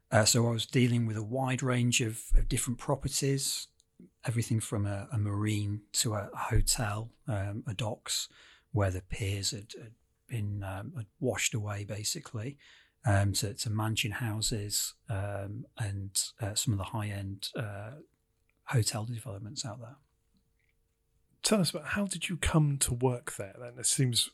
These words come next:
Speaker 2: quite an interesting place to have turned up just out of the blue.
Speaker 1: Yeah, I, well, I was very lucky to be, um, to be put forward for it, basically, by my manager at the time. I was working for an American company,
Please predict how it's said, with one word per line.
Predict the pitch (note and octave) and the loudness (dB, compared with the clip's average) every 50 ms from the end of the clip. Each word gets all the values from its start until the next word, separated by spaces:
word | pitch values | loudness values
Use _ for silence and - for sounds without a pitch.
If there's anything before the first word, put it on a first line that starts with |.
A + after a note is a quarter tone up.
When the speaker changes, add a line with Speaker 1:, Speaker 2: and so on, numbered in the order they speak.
| - | -4
Speaker 2:
quite | - - C#3 B2 A#2+ | 2 6 6 6 6
an | A#2+ | 4
interesting | B2+ B2 B2+ - - B2 - - A#2+ G#2+ | -2 -4 -2 0 0 0 0 -2 -4 -4
place | - - B2 A2+ A2 - - | -4 -2 -2 -2 0 -2 -2
to | A2+ G#2+ | -2 -2
have | G#2 G2+ - - _ _ | -4 -4 -6 -12 _ _
turned | - - - A#2+ A2 A2 A2 | -4 0 2 2 2 2 -2
up | A2 G#2 - _ _ _ - | -4 -6 -8 _ _ _ -4
just | - A#2 - | -2 -2 0
out | A#2+ G#2+ G#2 - | 0 0 -2 -2
of | A2 G2 | -4 -6
the | F#2+ | -4
blue. | F2 G#2+ G2+ F#2+ G2 _ _ _ _ _ _ _ _ _ _ | -2 -2 -4 -4 -6 _ _ _ _ _ _ _ _ _ _
Speaker 1:
Yeah, | - D#3 B2 G#2+ B2+ C#3 B2 | 6 8 10 10 10 8 6
I, | G2+ G#2+ C3 C#3 C3+ A2 - - - | 2 0 0 -2 -4 -4 -8 -4 0
well, | G3 C#3 B2 A#2 - - | 0 0 0 0 0 2
I | - | 4
was | D3 D3+ C#3+ | 6 6 6
very | - - F#3 F#3+ F#3 | 6 4 4 4 4
lucky | F3 F3 - - E3 | 4 4 4 4 2
to | - - C#3+ | 0 0 0
be, | - D3 C#3 C#3+ C#3+ C#3+ | 2 2 2 4 4 4
um, | C3 B2 A#2+ A#2+ B2 B2 - _ - | 4 4 2 0 0 -4 -6 _ -10
to | - - | -4 0
be | C3 B2 | 0 2
put | - - D#3+ D#3+ | 4 2 2 2
forward | - D#3 C#3+ C#3+ C3+ B2 A#2+ | 4 4 6 6 6 6 4
for | - - B2 | 2 -2 -4
it, | A#2+ D3 | -4 -4
basically, | A#2+ G#2+ A2+ G2+ - A2+ - - A2 A2 C#3+ - | -4 -4 -2 -2 -4 -6 -6 -8 -10 -8 -4 0
by | B2+ A2 A2 A2 | 2 2 4 4
my | A2+ A2 A2+ A2+ A2+ A2+ A2 A2+ | 4 2 2 2 2 2 2 2
manager | A2+ A2+ A#2+ A#2+ B2+ B2+ A#2+ - - F#2+ | 2 2 2 2 2 2 0 -2 -4 -4
at | A2 C3+ | -8 -10
the | G#2+ F#2+ | -8 -4
time. | - - A2+ F#2+ G2+ G#2 G2+ G#2 A#2 - _ - | -4 -2 -2 -2 -4 -4 -6 -8 -10 -12 _ -2
I | - C#3+ | 0 2
was | A#2+ A#2 A#2 - - - | 2 2 2 0 0 0
working | C3 C3 B2 - - - C3 A#2+ | 0 0 0 0 0 0 0 0
for | - - C3 B2 A#2+ B2 C3 - | 2 2 4 4 4 4 4 4
an | - B2 | 6 8
American | B2 C3 C3+ C3+ C3 A2+ - A#2+ G#2 | 8 8 8 6 4 2 2 0 0
company, | - B2 A2+ A2 - A#2+ G#2+ A#2+ C#3+ C#3+ | 2 2 0 0 2 0 2 2 0 -2